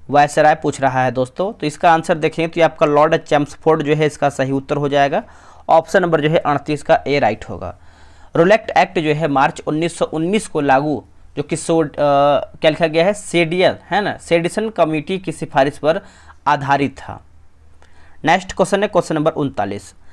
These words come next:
बोला तमिलनाडु के आधिकारिक और सबसे प्रमुख वाला तमिल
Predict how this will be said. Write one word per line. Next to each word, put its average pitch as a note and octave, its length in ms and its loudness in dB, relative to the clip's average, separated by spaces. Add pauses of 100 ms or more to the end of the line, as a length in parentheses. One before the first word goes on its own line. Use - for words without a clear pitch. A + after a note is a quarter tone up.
(120)
बोला - 200 2
तमिलनाडु F#3 600 2
के G3+ 120 0
आधिकारिक D#3 600 2
और D#3+ 140 4
सबसे F#3 680 -2
प्रमुख E3+ 320 -2
वाला D3 220 4
तमिल C#3 440 -2